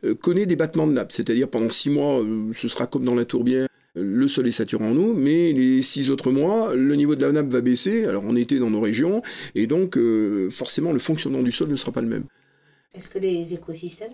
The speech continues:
Speaker 2: sont les mêmes à l'intérieur ?
Speaker 1: Eh bien, les sols étant différents, le marais et la tourbière sont deux écosystèmes différents. Parce que, euh, d'un point de vue hydrologique,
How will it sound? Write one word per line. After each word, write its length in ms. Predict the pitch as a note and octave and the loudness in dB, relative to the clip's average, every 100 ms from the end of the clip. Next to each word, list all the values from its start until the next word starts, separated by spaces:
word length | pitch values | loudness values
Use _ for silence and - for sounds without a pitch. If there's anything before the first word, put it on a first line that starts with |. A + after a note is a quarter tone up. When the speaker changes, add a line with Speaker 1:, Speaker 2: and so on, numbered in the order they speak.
| C4 | -16
Speaker 2:
sont 120 | A#3+ | -10
les 80 | F#3+ | -8
mêmes 180 | F#3 A3 A#3+ F#3+ | -8 -10 -12 -10
à 60 | |
l'intérieur ? 480 | F3+ E3 E3+ E3+ A3 A#3+ - - - _ _ _ _ _ _ | -10 -12 -12 -12 -12 -16 -20 -20 -20 _ _ _ _ _ _
Speaker 1:
Eh 80 | A#2+ | 0
bien, 240 | B2 C#3+ | 0 2
les 160 | A#2+ C#3 | 2 2
sols 340 | - - E3+ | 2 2 2
étant 240 | C#3+ C#3 C3 | 2 2 0
différents, 540 | A#2+ B2+ - B2 G#3 A#3 | 0 0 0 2 0 0
le 260 | C#3 E3+ G3 | 0 2 2
marais 320 | F#3 D#3+ D#3 | 2 2 2
et 40 | |
la 100 | C3 | 2
tourbière 280 | B2 C3 A3 | 0 0 0
sont 200 | - B2+ | 0 -2
deux 380 | A#2+ F3+ G#3+ D3 | 0 -2 0 0
écosystèmes 500 | C3+ A#2 A2+ E3 E3+ | 0 -2 -4 -4 -4
différents. 340 | C3 A#2 F#2 - _ - | -4 -6 -6 -12 _ -10
Parce 220 | C3+ - | -6 -4
que, 340 | - D#3+ C#3+ - | 0 2 2 0
euh, 100 | A2+ | 0
d'un 220 | A2 D3+ | 2 0
point 160 | D3+ C#3 | 0 0
de 40 | |
vue 100 | C#3 | 0
hydrologique, 600 | B2+ B2 A#2 C#3 A3+ | 0 2 2 0 -4